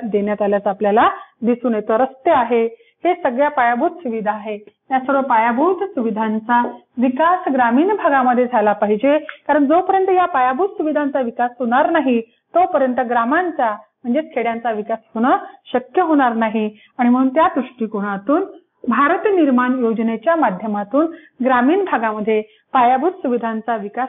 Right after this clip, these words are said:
करण्याचं उद्दिष्ट सुद्धा यो-, या योजनेमध्ये ठरविण्यात आलेलं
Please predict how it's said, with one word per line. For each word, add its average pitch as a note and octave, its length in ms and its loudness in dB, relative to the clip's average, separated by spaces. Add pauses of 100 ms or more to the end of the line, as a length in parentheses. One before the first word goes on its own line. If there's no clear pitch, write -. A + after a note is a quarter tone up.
(140)
करण्याचं G#3 600 -4
उद्दिष्ट A#3+ 420 0
सुद्धा A3 460 -2 (380)
यो-, D4+ 280 4 (100)
या B3+ 220 2
योजनेमध्ये G#3 640 -2
ठरविण्यात G#3 520 -4
आलेलं G3+ 380 0